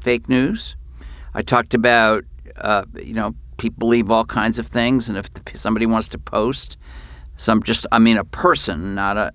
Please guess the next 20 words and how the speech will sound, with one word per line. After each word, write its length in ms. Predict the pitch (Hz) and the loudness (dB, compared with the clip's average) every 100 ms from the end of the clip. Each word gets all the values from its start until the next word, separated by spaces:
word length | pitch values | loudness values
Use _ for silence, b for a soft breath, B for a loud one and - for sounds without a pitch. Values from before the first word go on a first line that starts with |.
| - | -6
not 280 | 104 101 | -2 0
a, 140 | 104 98 - - - - - | 0 -4 -10 -20 -20 -20 -18
not 260 | - 101 98 | -10 -6 -4
a 60 | 107 | -6
pretend 560 | - 120 - 123 117 | -8 -8 -2 0 2
news 260 | 120 113 92 | 4 2 0
site, 460 | - 98 85 98 - B B B | -4 -2 -4 -8 -12 B B B
wants 220 | - 110 - | -4 -4 -4
to 100 | 104 | -8
post 560 | - 107 104 - - | -2 0 0 -4 -6
that 260 | 101 95 - | -4 -6 -4
they 160 | 98 | -2
don't 220 | 107 117 113 | 2 0 0
believe 380 | 107 110 104 92 | -2 0 0 -2
that 160 | - | -2
we 120 | 101 101 | -2 -2
landed 340 | 104 107 101 | 0 0 0
on 160 | 104 101 | 0 0
the 60 | |
moon 500 | 98 101 104 120 185 | 0 0 0 0 0